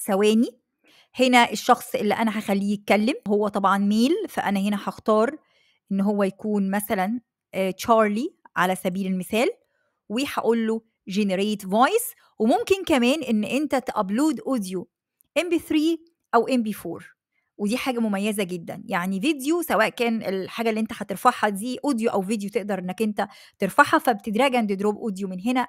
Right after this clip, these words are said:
أو بترفع من على الجهاز بتاعك، وهبتدي أقول له generate voice بالمنظر ده.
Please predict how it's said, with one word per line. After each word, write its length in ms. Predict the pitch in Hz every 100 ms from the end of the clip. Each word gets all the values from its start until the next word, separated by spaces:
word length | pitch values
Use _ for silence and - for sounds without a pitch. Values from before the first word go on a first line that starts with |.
| -
أو 100 | 214
بترفع 420 | 202 214 - 190
من 160 | 190 185
على 300 | 190 196 -
الجهاز 560 | 190 175 170 185 185 180
بتاعك، 460 | 156 180 240 269 269 - _ _ _
وهبتدي 600 | 208 262 262 202 - 208
أقول 180 | - 208
له 60 | 196
generate 640 | 190 180 180 196 - -
voice 340 | 180 185 185 -
بالمنظر 440 | 180 170 180 165 156
ده. 180 | 151